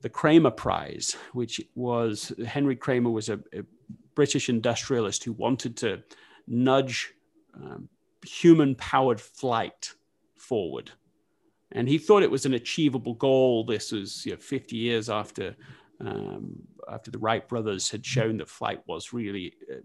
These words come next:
sustainable and achievable. It's only ten years before, uh, Buzz Aldrin and Neil Armstrong will be walking on the moon.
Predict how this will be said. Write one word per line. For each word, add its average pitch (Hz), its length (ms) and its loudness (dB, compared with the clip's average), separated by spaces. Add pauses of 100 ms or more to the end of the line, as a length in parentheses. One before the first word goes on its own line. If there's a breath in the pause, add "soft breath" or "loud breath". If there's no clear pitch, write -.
sustainable 113 640 -4
and - 100 -10
achievable. 127 720 2 (300 soft breath)
It's - 140 -6
only 123 180 0
ten 156 380 -2
years 127 320 4
before, 120 680 0 (400 soft breath)
uh, 104 380 -8
Buzz 120 320 -4
Aldrin 117 460 -2
and 98 280 -8
Neil 120 180 0
Armstrong 117 420 -2
will 110 120 -4
be 110 140 -6
walking 110 420 -4
on 107 100 -2
the 104 80 -4
moon. 127 380 2